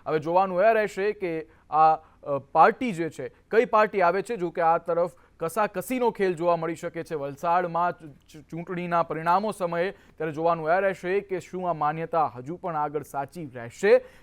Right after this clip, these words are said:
કે પછી આ માન્યતા ખાલી માન્યતા તરીકે પૂરી થઈ જશે.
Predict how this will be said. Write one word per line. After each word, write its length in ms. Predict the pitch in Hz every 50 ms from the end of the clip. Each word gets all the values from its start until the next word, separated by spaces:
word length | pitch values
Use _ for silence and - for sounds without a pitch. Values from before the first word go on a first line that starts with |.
| _ -
કે 100 | 226 233
પછી 280 | 233 226 - 226 226
આ 100 | 226 214
માન્યતા 460 | 196 202 202 202 196 202 190 - 190
ખાલી 240 | 175 - 170 180 185
માન્યતા 460 | 170 156 160 165 175 180 180 160 175
તરીકે 500 | 170 - 165 160 165 156 156 - 170 180 175 - - _ _ _
પૂરી 200 | - 254 262 233
થઈ 160 | - 147 139 123
જશે. 240 | 107 117 - -